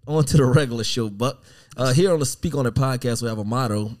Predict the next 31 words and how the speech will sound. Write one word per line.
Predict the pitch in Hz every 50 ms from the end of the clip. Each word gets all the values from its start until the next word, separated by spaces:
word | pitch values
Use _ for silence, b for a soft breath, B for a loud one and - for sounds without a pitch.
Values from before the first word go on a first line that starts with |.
| _ _
and | 107 104
the | 104
motto | 113 113 113 113 110 107
is, | 104 107 107 87
"We're | 104 117 113 107
not | 113 113 110 107
trying | - - 123 113 110 104
to | -
change | - 120 110 104 98
the | 104
entire | 104 - - 120 107 104 107
world, | 110 117 117 110
but | 98 98
reach | 104 107 101 -
the | - 104
heart | 95 117 110 98
of | 90 92 92
one | 104 110 110 110
person | - - 117 110 101 - - 98
at | 98 90
a | 90
time." | - - - - 156 156 123 98 87 82 101 B B B B B B B B B B B _ -
Um, | 113 117 113 107 104 98 98 104 104 - _ _
so | - - 123
coming | 113 - 180 175 143 123
soon, | - - - 165 135 120 117 -
I | - 113 104
do | 98 110 131 135
have | 123 131 123 120 107 -
some | - 104 98
merchandise, | 107 117 113 117 120 117 123 123 127 127 127 - - - -